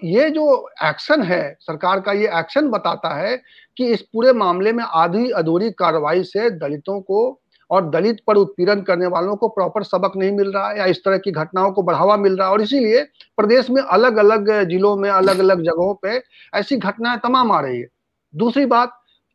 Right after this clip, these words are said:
एक तरफ हम पोस्ट, ऐसा पोज देते हैं, ऐसा पोस्टरिंग करते हैं जैसे दलितों के लिए सरकार जो है, अ, खड़ी है और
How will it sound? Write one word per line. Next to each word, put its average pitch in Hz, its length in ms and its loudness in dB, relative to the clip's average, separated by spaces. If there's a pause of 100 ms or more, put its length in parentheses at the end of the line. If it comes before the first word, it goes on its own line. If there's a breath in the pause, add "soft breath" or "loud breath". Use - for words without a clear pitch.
एक 262 160 4
तरफ 254 400 0 (180)
हम 220 200 0
पोस्ट, - 580 2 (380)
ऐसा 196 260 2
पोज 226 300 2
देते 214 300 0
हैं, 214 240 -2
ऐसा 214 180 -2
पोस्टरिंग 220 520 -2
करते 190 260 -2
हैं 202 320 -4 (200)
जैसे 208 300 0 (300)
दलितों 208 420 0
के 220 160 0
लिए 220 380 2
सरकार 196 440 2
जो 208 120 -2
है, 208 200 2
अ, 175 500 -12 (160)
खड़ी 214 240 2
है 202 140 0
और 196 340 0